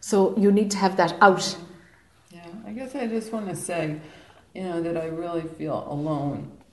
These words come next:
Speaker 2: You know, I, I don't feel supported by my sister or my mother.
Speaker 1: Okay.
Speaker 2: And, um, I wish I did. You know, I just feel alone.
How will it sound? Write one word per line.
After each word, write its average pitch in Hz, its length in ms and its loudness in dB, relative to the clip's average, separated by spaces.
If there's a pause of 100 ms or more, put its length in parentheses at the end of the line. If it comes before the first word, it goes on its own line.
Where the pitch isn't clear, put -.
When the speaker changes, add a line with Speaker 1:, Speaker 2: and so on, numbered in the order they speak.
(120)
Speaker 2:
You 170 100 -12
know, 180 120 -8
I, - 180 -8
I - 20 -6
don't 233 360 -8
feel 277 240 -6
supported - 720 -6
by - 140 -8
my - 260 -10
sister - 540 -10
or - 180 -8
my 202 200 -8
mother. - 440 -10
Speaker 1:
Okay. 226 440 0 (1200)
Speaker 2:
And, 190 320 -8
um, 165 480 -12 (1800)
I 196 100 -6
wish 277 300 -2
I 254 100 -6
did. 277 460 -8 (360)
You 196 140 -12
know, 208 500 -12
I - 60 -18
just - 360 -14
feel 240 160 -8
alone. 226 680 -8